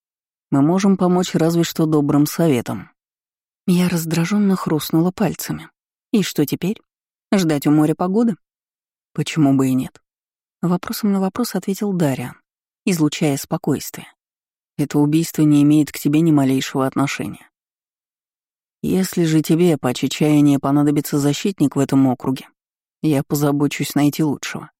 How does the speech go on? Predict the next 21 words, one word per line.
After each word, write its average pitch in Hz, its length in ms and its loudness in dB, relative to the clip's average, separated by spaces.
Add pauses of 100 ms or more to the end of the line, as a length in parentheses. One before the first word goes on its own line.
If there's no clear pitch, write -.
(1080)
То 175 160 -4
же 208 120 0
касается 170 580 0
и». 139 260 2 (1080)
Он 175 160 2
коротко 202 440 -2
склонил 156 440 0
голову 160 380 -2
в 151 60 -12
сторону 139 460 0
Мари. 143 360 0 (540)
«Мисс 139 340 2
Вайтон. 156 460 -6 (1000)
Хотя 147 300 -6
я 208 100 -2
несколько 185 500 0
погорячился, 156 800 -2
взявшись 135 540 -2
консультировать 143 760 -2
вас 135 220 -4
обеих, 139 500 -4